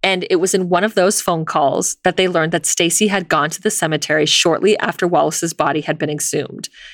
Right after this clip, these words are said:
And upon seeing that Mike's grave had been dug up, she freaked the fuck out and started calling everyone she knew, saying that she didn't believe the police had found antifreeze in Mike's system and that they were trying to pin Mike's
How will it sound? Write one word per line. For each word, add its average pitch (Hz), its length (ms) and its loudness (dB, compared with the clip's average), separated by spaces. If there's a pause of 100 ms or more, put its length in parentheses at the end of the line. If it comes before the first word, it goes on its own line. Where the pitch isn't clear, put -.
(160)
And 196 160 2
upon 190 300 0
seeing 208 400 4
that 196 160 0
Mike's 175 320 0
grave 156 440 0 (220)
had 170 180 -2
been 185 140 -4
dug 208 220 -2
up, 151 260 0 (160)
she - 260 2
freaked 175 480 -2
the 175 120 0
fuck - 320 -4
out 160 320 0 (280)
and 185 100 -2
started 180 360 0
calling 180 320 0 (100)
everyone 175 320 0
she 214 220 2
knew, 156 380 0 (360)
saying 190 320 2
that 185 100 0
she - 160 -4
didn't 180 200 0
believe 208 320 2
the 202 80 -2
police 175 360 4
had 180 140 0
found 175 340 -2
antifreeze 180 500 0
in 175 120 -2
Mike's 160 280 0
system - 480 -2 (300)
and 190 140 0
that 185 100 2
they 185 80 4
were 185 120 4
trying 185 320 -2
to - 100 -4
pin 165 380 -2 (100)
Mike's 180 340 -2